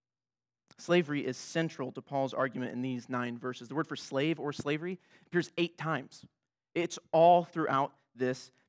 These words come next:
passage. I think the verse par-, the first part of verse nineteen, it's a tongue twister, it's kind of a summary of this whole section.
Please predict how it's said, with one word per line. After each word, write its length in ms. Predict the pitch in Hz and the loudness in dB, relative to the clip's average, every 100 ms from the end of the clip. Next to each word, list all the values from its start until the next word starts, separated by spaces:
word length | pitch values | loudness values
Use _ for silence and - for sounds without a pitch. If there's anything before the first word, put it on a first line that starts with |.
| - | -4
passage. 580 | 175 214 - - - - _ _ _ _ _ _ _ - | 0 0 -2 -10 -12 -20 _ _ _ _ _ _ _ -6
I 80 | 147 | -4
think 180 | 190 | -2
the 80 | 165 | -4
verse 240 | 127 170 - | 0 -2 -2
par-, 180 | 175 - | -6 -2
the 140 | 135 | -2
first 500 | 117 - 190 196 - - | -4 -2 -2 -2 -10 -8
part 240 | 127 127 - | -6 -6 -6
of 120 | 131 | -8
verse 420 | 165 117 175 - | -6 -2 -2 -2
nineteen, 540 | - 135 - - 123 165 _ _ | -10 -12 -12 -14 -14 -16 _ _
it's 100 | _ | _
a 80 | - | -16
tongue 140 | 139 | -16
twister, 360 | - - 139 156 _ - - - | -14 -14 -14 -14 _ -20 -20 -10
it's 120 | 156 | -4
kind 120 | - 247 | 0 2
of 60 | |
a 60 | 214 | 2
summary 340 | - 208 208 | 4 4 4
of 60 | 147 | 0
this 140 | 135 | -2
whole 160 | - 170 | -2 -2
section. 460 | - 165 - 120 | 0 -2 -2 -14